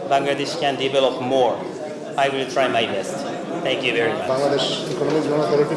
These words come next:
Speaker 2: বেজা, তারা, আহ, জাপানিদের কারিগরি সহায়তায় এটা, আহ, প্রস্তুত করেছে। এটা locally আসলে, আহ, বাংলাদেশ জাপান, আহ, ইকোনমিক জোন হিসাবেই পরিচিত।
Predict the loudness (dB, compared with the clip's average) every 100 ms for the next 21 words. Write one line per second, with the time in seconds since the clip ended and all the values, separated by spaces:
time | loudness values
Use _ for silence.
0 | 2 4 4 4 -2 -6 -6 -4 -2 0
1 | 4 4 4 2 4 4 4 2 2 2
2 | 4 4 4 4 4 2 2 4 4 6
3 | 4 4 2 4 4 2 2 2 0 -2
4 | -2 0 0 2 0 2 0 2 2 2
5 | 0 -4 -6 -4 0 2 4 4 6 6
6 | 6 4 2 2 2 0 0 2 2 2
7 | 0 0 2 2 -2 -6 -8 -8 -8 -4
8 | -2 0 0 2 2 2 2 2 2 0
9 | 0 -2